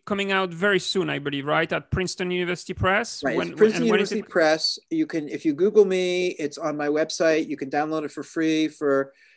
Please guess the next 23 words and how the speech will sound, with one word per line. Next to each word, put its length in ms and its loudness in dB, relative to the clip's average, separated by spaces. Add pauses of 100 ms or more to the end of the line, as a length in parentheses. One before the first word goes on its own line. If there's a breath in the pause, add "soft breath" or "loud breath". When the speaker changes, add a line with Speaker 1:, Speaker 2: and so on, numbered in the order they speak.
(140 soft breath)
Speaker 2:
uh, 220 -4
another 300 0
few 180 -6
months 440 0
until 260 -6
Princeton 340 -10
University 360 -6
Press 340 -6
make, 200 -8
makes 220 -14
me 80 -12
take 160 -10
it 100 -6
down. 360 -4 (380 loud breath)
And 240 -4
then 200 0
it 100 -2
will 140 0
be 140 2
for 180 -6
sale 680 2
in, 360 -4 (120)
uh, 640 -4